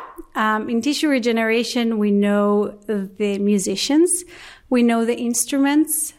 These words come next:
we know the notes, we know the music, but we don't know who is the conductor.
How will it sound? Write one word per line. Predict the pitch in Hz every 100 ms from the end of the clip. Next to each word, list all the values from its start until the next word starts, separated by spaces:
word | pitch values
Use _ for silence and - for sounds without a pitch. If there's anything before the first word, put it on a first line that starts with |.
| -
we | 220 214
know | 214 208
the | 208 214
notes, | 233 254 196 - - - - _ _ -
we | 247
know | 311 349
the | 349
music, | 269 233 233 214 - - - _ _ _
but | 240
we | 233 233
don't | 226 - 262 277 254
know | 214 214
who | 208 226 214
is | 208
the | -
conductor. | - 214 214 - - - -